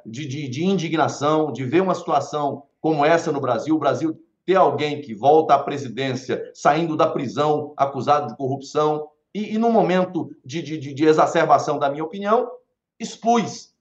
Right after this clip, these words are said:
para um, para um colega de farda." Agora, qual foi o ato, é, é, é, subsequente a todas essas tratativas?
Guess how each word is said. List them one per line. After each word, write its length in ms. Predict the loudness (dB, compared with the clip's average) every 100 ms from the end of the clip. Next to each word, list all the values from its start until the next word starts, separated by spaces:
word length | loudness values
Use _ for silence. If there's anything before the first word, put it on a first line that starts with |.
| _
para 240 | 6 6
um, 400 | 4 -2 -4 -10
para 240 | 0 2 2
um 80 | 2
colega 460 | 2 4 4 2
de 80 | -4
farda." 480 | 0 0 0 -8 -2
Agora, 480 | 0 2 2 0 -12 _ _ _ _ _
qual 280 | 2 2 2 -2
foi 200 | -8 -8
o 100 | 2
ato, 540 | 2 2 -2 -12 -16 -16 _ 0
é, 80 | 0
é, 380 | 2 2 2 -2
é, 60 |
subsequente 880 | -4 -8 -4 -6 0 -2 -2 -8 -16 _ _ 0
a 80 |
todas 340 | 2 2 0 0
essas 260 | 0 -2
tratativas? 880 | -4 -2 0 -4 -8 -8 -8 -14